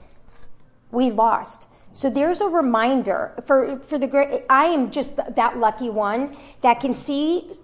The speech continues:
so many women coming and going, that go out there and never come back, that I don't wanna be that person. I will not be that person.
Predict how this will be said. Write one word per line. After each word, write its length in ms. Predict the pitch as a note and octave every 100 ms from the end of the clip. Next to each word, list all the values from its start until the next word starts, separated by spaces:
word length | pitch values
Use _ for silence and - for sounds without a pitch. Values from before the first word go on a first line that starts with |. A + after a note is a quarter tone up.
| -
so 240 | - D4
many 200 | C#4+ C#4+
women 280 | C4 C4+ C4+
coming 320 | C4 C4 B3+
and 100 | A#3
going, 420 | A3 A3+ B3 D#4 - - - - _ _
that 220 | - A3+ A3+
go 160 | B3+
out 280 | B3 A#3+ B3
there 120 | C#4
and 100 | B3
never 200 | A#3+ B3
come 240 | B3 A3+ G#3
back, 400 | G3+ A3 C#4 - - - - -
that 220 | - A3+ A#3
I 160 | A#3
don't 380 | A3 - A#3 A#3
wanna 220 | A3+ G3+ G3
be 140 | G3
that 200 | F#3 -
person. 380 | A#3 A3+ A3+ G3
I 140 | G3
will 220 | F#3+ G#3
not 220 | G3 F3+ -
be 80 | F3+
that 180 | -
person. 300 | - - -